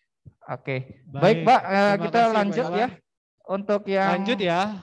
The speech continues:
Speaker 1: yang
Speaker 2: Lanjut,
Speaker 1: sudah
Speaker 2: Pak.
Speaker 1: registrasi ya, eh, saya sada-, coba lakukan, eh,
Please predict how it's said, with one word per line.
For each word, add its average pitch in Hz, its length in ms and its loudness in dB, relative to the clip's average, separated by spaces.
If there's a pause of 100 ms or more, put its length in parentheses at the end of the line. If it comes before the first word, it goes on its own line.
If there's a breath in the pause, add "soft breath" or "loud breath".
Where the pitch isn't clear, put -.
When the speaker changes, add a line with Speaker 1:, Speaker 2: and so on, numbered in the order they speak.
(140)
Speaker 1:
yang 190 160 -2
Speaker 2:
Lanjut, 202 80 -2
Speaker 1:
sudah 185 160 2
Speaker 2:
Pak. 185 80 2
Speaker 1:
registrasi 180 560 -2
ya, 208 160 2
eh, 180 640 -2
saya 220 160 -4
sada-, 196 480 -4
coba 185 560 -2
lakukan, 185 800 -4 (840)
eh, 160 840 0